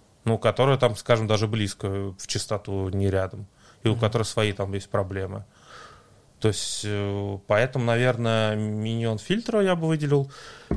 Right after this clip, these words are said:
Speaker 1: Ну и из электрических таких... Да, в принципе, тяжело что-то выделить. Остальное как-то, знаешь, не впечатляет. То есть, как-то так.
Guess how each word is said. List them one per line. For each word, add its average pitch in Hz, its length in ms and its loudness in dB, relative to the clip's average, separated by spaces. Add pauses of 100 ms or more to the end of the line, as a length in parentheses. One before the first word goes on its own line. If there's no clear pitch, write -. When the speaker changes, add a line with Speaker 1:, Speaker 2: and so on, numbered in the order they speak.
Speaker 1:
Ну 185 300 6
и 139 640 2 (480)
из 101 140 4
электрических 113 920 0 (220)
таких... - 560 -4 (1200)
Да, 123 160 6
в 151 60 -2 (100)
принципе, 175 340 4
тяжело 170 320 2
что-то 156 260 -4
выделить. 110 340 2
Остальное 123 360 2
как-то, 117 360 -2
знаешь, 107 420 -2 (240)
не 107 880 2
впечатляет. - 800 -2 (1200)
То 113 60 -8
есть, 101 200 -12 (1300)
как-то 110 300 -6
так. - 380 -8